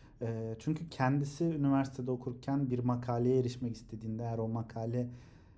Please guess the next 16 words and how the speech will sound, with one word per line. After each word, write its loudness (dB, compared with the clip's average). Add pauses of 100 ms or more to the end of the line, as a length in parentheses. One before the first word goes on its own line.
(180)
e, -8
internette 2
yoksa 4
diyeceğim 2
ama 6
o 6
zaman 6
zaten 4
internetin 0
kendisi -2
çok -2
erişilebilir -4
bir -6
şey -8
değil. -4 (640)
E, -2